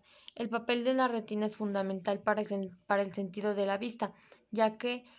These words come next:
de ella depende cómo llega esa imagen al cerebro que la interpreta y convierte en la visión que se percibe. Por otra parte, el humor, el humor acuoso es un líquido transparente entre la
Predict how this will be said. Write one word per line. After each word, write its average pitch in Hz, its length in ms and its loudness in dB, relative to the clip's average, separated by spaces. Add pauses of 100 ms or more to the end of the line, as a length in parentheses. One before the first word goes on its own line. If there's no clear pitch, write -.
(140)
de 220 180 4
ella 226 200 2
depende 226 480 0
cómo 220 260 2
llega 220 260 2
esa 214 160 -2
imagen 208 400 0
al 202 140 -2
cerebro 208 500 0
que 220 120 -4
la 202 100 0
interpreta 202 720 -2
y 220 100 -4
convierte 202 680 0
en 190 100 -2
la 190 120 0
visión 185 320 -6
que 196 120 -6
se 196 120 -6
percibe. 214 500 -4 (340)
Por 220 140 2
otra 226 360 2
parte, 247 400 2 (240)
el 220 320 4
humor, 254 540 4 (1300)
el 226 180 2
humor 233 420 2
acuoso 226 1400 0
es 233 160 0
un 233 100 2
líquido 233 320 -2
transparente 214 840 2
entre 208 380 -2
la 220 260 0